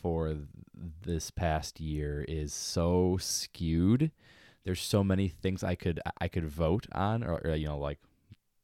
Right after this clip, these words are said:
uh, rate. You know, like, I would give The Producer,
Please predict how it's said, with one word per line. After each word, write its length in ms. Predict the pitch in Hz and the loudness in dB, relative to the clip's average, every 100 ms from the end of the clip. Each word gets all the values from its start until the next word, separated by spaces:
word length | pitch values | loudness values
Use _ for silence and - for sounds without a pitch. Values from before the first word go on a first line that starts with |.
| _ - | _ -14
uh, 140 | 80 73 | -10 -8
rate. 580 | 80 80 80 117 - - _ _ _ _ _ _ _ _ _ _ - | -2 2 4 2 0 -14 _ _ _ _ _ _ _ _ _ _ -12
You 60 | - | -2
know, 100 | 87 | 2
like, 200 | 85 80 | 4 2
I 60 | - | 2
would 180 | 87 85 | 4 4
give 200 | 92 78 | 2 2
The 80 | 82 | 0
Producer, 640 | - 78 76 78 104 120 | -2 0 0 0 2 0